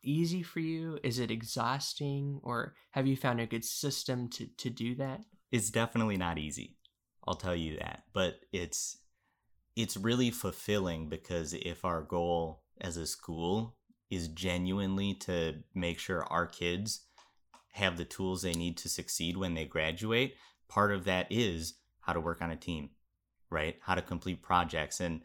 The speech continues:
Speaker 2: so as much as we can mirror what, uh, what, what their actual jobs will look like later within the school, I, I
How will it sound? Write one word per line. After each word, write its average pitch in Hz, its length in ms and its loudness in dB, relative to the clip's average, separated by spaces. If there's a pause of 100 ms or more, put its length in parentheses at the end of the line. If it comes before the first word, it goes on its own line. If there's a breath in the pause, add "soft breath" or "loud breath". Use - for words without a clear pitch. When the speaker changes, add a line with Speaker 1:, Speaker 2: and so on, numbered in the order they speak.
(320 loud breath)
Speaker 2:
so 98 300 4
as 92 240 -2
much 110 240 2
as 98 100 0
we 101 120 2
can 87 280 0
mirror 92 380 2
what, 82 300 2
uh, 82 320 0
what, 82 260 -2 (380)
what 90 220 -4
their 90 140 4
actual 80 380 2
jobs 80 480 2
will 82 120 0
look 82 260 -4
like 110 320 -2 (600)
later 107 540 2
within 92 380 0
the 87 80 -2
school, 120 600 0 (880)
I, 92 320 6 (140)
I 98 540 8